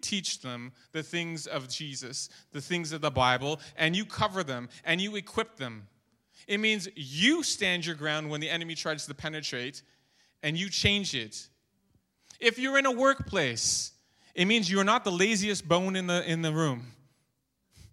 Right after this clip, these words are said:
It should be, you should be the most excellent worker there is. You should show up on time. In fact, you should be early. I have this saying, and I, I know how people value me by how they value my time.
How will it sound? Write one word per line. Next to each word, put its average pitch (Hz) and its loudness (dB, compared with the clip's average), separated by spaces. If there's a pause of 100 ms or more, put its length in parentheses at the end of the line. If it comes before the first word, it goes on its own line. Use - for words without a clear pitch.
(800)
It 208 -2
should 262 0
be, 247 2
you 214 0
should 208 -4
be 220 -4
the 190 0
most 233 0
excellent 226 -2
worker 196 0
there 180 2
is. 120 -4 (800)
You 233 2
should 240 0
show 254 8
up 269 6
on 220 4
time. 143 0
In 160 -6
fact, 247 0
you 233 -10
should 233 -6
be 247 -6
early. 196 0 (400)
I 220 8
have 233 2
this 226 -2
saying, 202 -2
and 160 -8
I, 170 -10 (220)
I 196 2
know 233 -4
how 214 -4
people 196 -12
value 175 -4
me 175 -4
by 160 -2
how 151 -4
they 156 -8
value 151 -4
my 143 -6
time. 123 -4